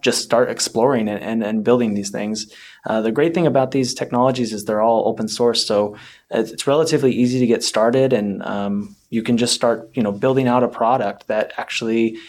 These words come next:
helps your company and, and that, um, you know, uses some of these technologies. And pretty quickly you'll realize, um, like, you, you will learn by effectively doing,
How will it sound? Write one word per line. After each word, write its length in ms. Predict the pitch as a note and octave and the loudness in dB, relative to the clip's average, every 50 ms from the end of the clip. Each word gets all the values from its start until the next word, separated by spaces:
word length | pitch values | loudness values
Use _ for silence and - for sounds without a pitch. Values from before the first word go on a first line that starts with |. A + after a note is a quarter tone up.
| - - | -12 -4
helps 320 | - C#3 C3 B2+ - - | -2 -2 -2 -2 -2 -2
your 100 | D3 B2+ | -2 -2
company 480 | - - B2 A#2+ A#2+ C3 C3+ C3+ C#3 C3 | 0 0 -2 0 0 0 0 2 2 2
and, 140 | A#2+ A2+ - | 2 2 0
and 280 | - G#2+ G#2+ G#2+ G#2+ G#2 | -2 -4 -4 -4 -2 -2
that, 300 | G#2 G#2+ G#2+ - - - | -2 -2 -4 -4 -4 -2
um, 480 | G#2+ G2+ G2+ G#2 G#2 G2+ G2+ G2+ - - | -2 -2 -2 -2 -2 -4 -6 -8 -6 -4
you 80 | A#2 | -2
know, 160 | A2 G2+ G2+ | 0 0 0
uses 400 | G#2 G#2 A#2 B2 B2 A#2+ A#2+ A2+ | 0 2 2 2 4 2 2 0
some 140 | - - A#2 | 2 2 2
of 60 | A#2 | 2
these 160 | A2 A2+ A2 - | 2 2 0 -2
technologies. 640 | - A2 - A#2 A#2 B2 B2+ B2 A2 A2 G#2+ G2+ G#2 | -4 -4 0 2 2 4 4 2 2 0 -2 -2 -4
And 220 | G#2+ A2 A2 - - - - - - - - - F#3 - - - _ - | -6 -6 -8 -10 -16 -20 -20 -20 -20 -20 -20 -20 -18 -18 -18 -20 _ -6
pretty 200 | - F#3 F#3 F#3 | -2 0 0 0
quickly 380 | F#3 - F3 - - D3+ C3+ | 2 2 0 0 2 2 2
you'll 180 | B2 A#2+ A#2 A2 | 2 2 2 2
realize, 720 | A2+ C3 C3+ C3 B2 A#2 A2+ A2 G#2+ G#2+ G#2+ G2+ - - | 2 2 2 2 2 2 2 0 0 -2 -4 -4 -4 -4
um, 580 | A#2 G#2+ G#2+ G#2+ G#2 G#2 G#2 G#2 G2+ G2+ - - _ | -4 -4 -4 -4 -4 -4 -4 -6 -8 -10 -14 -20 _
like, 280 | - - A#2+ - - - - - - - | -8 -6 -6 -6 -8 -14 -20 -20 -14 -6
you, 140 | - E3 E3+ | -2 0 0
you 160 | E3 E3 E3+ E3+ | 2 2 2 2
will 220 | E3+ D#3 C#3+ C3+ | 4 4 4 4
learn 520 | C#3 C#3 C#3 C3+ C3 B2+ B2 A#2+ A#2 A2 | 2 2 2 2 2 2 0 0 -2 -2
by 260 | - - A#2 A2+ A2 A2 | -2 0 0 2 2 0
effectively 580 | A2 G#2+ G#2+ - A#2 - - A#2+ G#2+ A2 G#2 | 0 -2 -4 -4 -6 -6 -6 -6 -6 -6 -6
doing, 580 | G2+ G2+ A2+ G#2+ G#2 G2 F#2+ G2+ G2+ G2+ - | -4 -4 -2 -2 -2 -4 -6 -8 -10 -10 -12